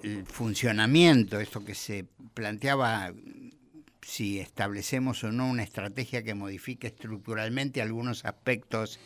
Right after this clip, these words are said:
centrales a juicio de uno. Y me parece que esto es un tema, eh, de, de debate para una estrategia de desarrollo que tiene involucrado especialmente al actor nodal en esto, que debiera ser el capital, que tiene que actuar en consecuencia.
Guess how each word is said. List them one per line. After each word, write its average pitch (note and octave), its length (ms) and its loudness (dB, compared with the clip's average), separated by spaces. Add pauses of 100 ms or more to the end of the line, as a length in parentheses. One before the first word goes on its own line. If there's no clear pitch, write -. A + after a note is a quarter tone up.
(420)
centrales B2 760 6
a F2+ 60 -4
juicio G#2 460 -2
de D3 80 6
uno. F2+ 260 0 (1000)
Y D3+ 380 6 (280)
me D#3 240 8
parece A3 420 6
que F#3+ 200 6
esto A3+ 240 4
es - 160 4
un C3+ 440 -2 (360)
tema, D#3 720 6
eh, A2+ 180 -4
de, G2 540 -2
de F#2+ 320 -4
debate A#2 600 8
para B2+ 200 2
una D#3 100 4
estrategia D#3 520 0
de D3 80 4
desarrollo F3+ 680 2
que C3+ 100 0
tiene D#3+ 460 2
involucrado C3+ 680 4
especialmente D#3 960 4
al B2 240 4
actor D3 440 4
nodal C#3 560 4
en C3+ 160 0
esto, E3 400 0
que A#2+ 120 0
debiera B2 460 -2
ser E3+ 360 -2
el A2 200 -2
capital, F#2+ 480 -2
que E2+ 140 -6
tiene F2+ 360 -6
que F#2 240 -4
actuar G2 360 -6
en F2 100 -6
consecuencia. - 800 -12